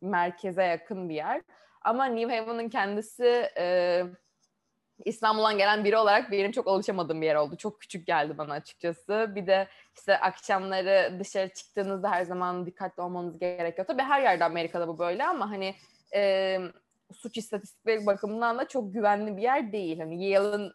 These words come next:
etrafından çok uzaklaşmamamız gerekiyor. Sevmediğim olur,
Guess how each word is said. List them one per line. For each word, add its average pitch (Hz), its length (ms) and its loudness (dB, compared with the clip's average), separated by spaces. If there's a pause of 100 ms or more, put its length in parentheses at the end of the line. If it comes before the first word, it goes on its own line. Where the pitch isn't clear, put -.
etrafından 202 480 0
çok 262 160 -10
uzaklaşmamamız 160 720 -2
gerekiyor. 175 540 -4 (360)
Sevmediğim 262 540 0
olur, 240 240 2